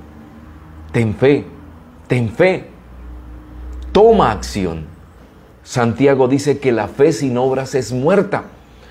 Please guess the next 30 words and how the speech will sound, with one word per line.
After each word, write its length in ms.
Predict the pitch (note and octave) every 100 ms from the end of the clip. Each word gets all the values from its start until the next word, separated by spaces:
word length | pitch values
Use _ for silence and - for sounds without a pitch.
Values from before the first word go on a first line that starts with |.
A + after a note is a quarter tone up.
| - -
Muchos 500 | B2+ G3+ G#3 F#3 -
creen 460 | - B2 C#3+ D#3 C3+
y 120 | A#2
hablan 380 | C#3+ D3 C3+ A#2+
y 80 | A#2
ostentan 720 | G#2+ - D3 E3+ - B2+ G#2+
de 80 | G#2
tener 320 | G#2 B2+ E3
una 220 | F3 D#3
gran 320 | D3+ D#3+ D3+
fe, 340 | - G3 F3+ - - - - _ -
pero 200 | A2+ A2+
no 220 | C#3+ -
tienen 420 | F3 A3 G#3+ C#3
acción. 520 | G#2 - F#2+ F2 D#2 - - - - - - - -
Y 120 | D3+
la 140 | C3+ A#2+
fe 220 | D3+ E3
hay 100 | E3
que 120 | D#3
ponerla 520 | D3+ C#3 B2 C3 C3 A2+
en 180 | G#2
marcha, 460 | G#2+ C#3 C3+ - G2 -
como 220 | A#2+ G#2+
lo 140 | G2+ G#2+
hizo 220 | G2 A#2
Jesús. 520 | F#2+ - F#2+ E2+ - - - - - - -
Creyó 340 | B2 G2+ C3
en 160 | C#3+ A2+
Pedro, 400 | B2 G#2+ F#2